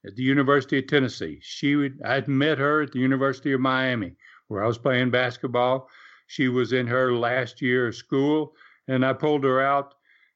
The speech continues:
uh, and, and, uh, she did not, uh, finish school, but she, she was really close. So when she came, I agreed with her. I, I said, "Let's put you back in the University of Tennessee,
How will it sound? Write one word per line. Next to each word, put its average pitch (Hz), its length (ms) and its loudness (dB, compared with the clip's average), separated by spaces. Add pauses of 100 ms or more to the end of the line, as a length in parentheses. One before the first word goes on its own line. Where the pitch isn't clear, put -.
uh, 123 380 0 (100)
and, 107 360 -4 (260)
and, 104 540 -2
uh, 104 260 2
she 131 400 -2
did 120 320 -2
not, 139 420 -2
uh, 131 140 0
finish 160 520 -2
school, 165 580 0
but 143 240 -4
she, 160 380 0
she 156 260 -2
was 147 220 0
really 170 320 2
close. 160 440 -2 (320)
So 147 480 0 (380)
when 147 160 0
she 156 140 0
came, 180 360 2
I 165 200 0
agreed 170 500 0
with 143 200 -2 (260)
her. 143 600 0 (140)
I, 113 360 -4
I - 40 -2
said, 127 200 -2
"Let's 135 460 0
put 151 240 -2
you 147 60 0
back 147 260 2
in 143 100 -2
the 143 80 0
University 135 540 0
of 123 60 -8
Tennessee, 123 500 -2